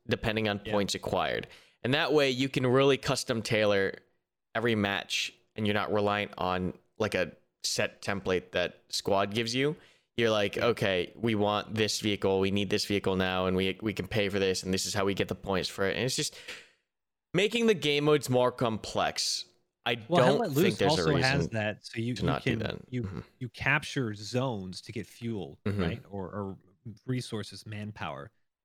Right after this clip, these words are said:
Speaker 2: So even, even things like that, you're adding, I'm, I'm gonna be honest, probably the vast majority of people who play don't really pay attention to that,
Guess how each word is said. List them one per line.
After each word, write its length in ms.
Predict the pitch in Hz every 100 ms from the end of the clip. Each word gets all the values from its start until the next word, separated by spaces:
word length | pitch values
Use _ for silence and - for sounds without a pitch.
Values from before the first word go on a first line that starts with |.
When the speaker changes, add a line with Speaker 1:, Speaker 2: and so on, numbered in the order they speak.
| _
Speaker 2:
So 120 | 143 113
even, 280 | 170 196 131
even 280 | 156 180 139
things 220 | 151 127
like 220 | 113 104
that, 320 | 120 127 110 - _ _
you're 140 | 123 131
adding, 480 | 139 135 127 117 107 _ _ _
I'm, 140 | 156 147
I'm 120 | 156 147
gonna 140 | 147
be 100 | 135
honest, 220 | 139 139
probably 240 | - 147 135
the 100 | 123
vast 400 | 101 110 120 -
majority 360 | 120 120 120
of 60 | 113
people 280 | 123 117 117
who 100 | 110
play 300 | - 107 110
don't 240 | 107 95
really 220 | 107 95
pay 200 | 92 -
attention 340 | 85 - 139 160
to 100 | 139
that, 240 | 127 123